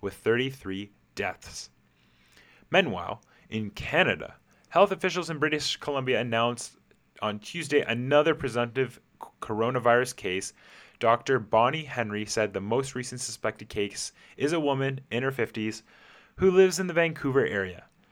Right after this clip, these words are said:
"Members of her family have been in the Hubei province," Henry said. "The family members have been minimizing contact with people outside the woman's home where she, they are staying." Henry said that the woman is isolated and in stable condition at home,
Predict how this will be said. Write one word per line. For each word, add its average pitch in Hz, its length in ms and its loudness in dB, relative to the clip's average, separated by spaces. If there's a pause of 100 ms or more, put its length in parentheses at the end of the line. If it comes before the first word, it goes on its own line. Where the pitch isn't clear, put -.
(200)
"Members 160 300 2
of 156 100 2
her 151 120 2
family 135 340 -2
have 117 240 0
been 123 140 -6
in 143 80 -4
the 131 80 -4
Hubei 123 360 -2
province," - 540 -16 (220)
Henry 95 260 -6
said. - 360 -14 (340)
"The 120 80 0
family 147 340 0
members 156 320 -2
have 113 180 2
been 110 320 -4
minimizing 143 600 0
contact 107 440 -4
with 104 140 -10
people 127 260 -6
outside 113 460 0
the 135 80 0
woman's 110 320 -6
home 95 320 -10 (880)
where 127 440 2
she, 110 360 -4
they 107 180 4
are 107 100 2
staying." 90 420 -6 (1080)
Henry 185 320 0
said 147 300 0
that 127 160 -10
the 104 80 -6
woman 123 320 -4
is - 100 -14
isolated 135 640 -2
and 110 100 -10
in 95 120 -12
stable 156 460 -2
condition 117 440 -4
at 104 140 0
home, 98 300 -6